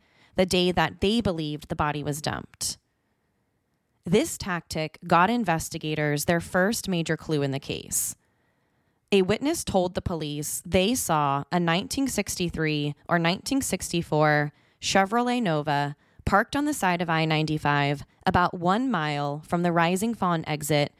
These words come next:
on December thirteenth between nine and ten P M, almost the exact location where the body was discovered. This witness said that they saw a man sitting in the front seat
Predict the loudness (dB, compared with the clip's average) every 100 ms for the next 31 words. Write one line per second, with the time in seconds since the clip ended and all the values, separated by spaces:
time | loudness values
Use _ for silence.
0 | _ -2 0 0 0 0 2 0 -2 -4
1 | -6 -6 -6 -8 -14 _ -6 -2 2 2
2 | 4 2 2 0 -2 -4 -4 -4 -4 -6
3 | -8 -8 -10 -12 _ _ _ _ _ 0
4 | 2 2 -2 -2 -4 -4 -2 0 0 -2
5 | -6 -6 -4 -4 -2 -2 0 0 2 2
6 | 0 0 -4 -6 -10 -8 -8 -6 -8 -10
7 | -12 _ _ _ _ _ _ _ _ _
8 | _ _ _ _ _ _ -8 2 2 2
9 | -2 -4 0 -2 -2 -6 -6 -8 -12 _
10 | 2 2 2 -2 2 2 2 0 0 -2
11 | -2 -4 -4 0 2 2 2 0 0 -2
12 | -2 -6 -6 -6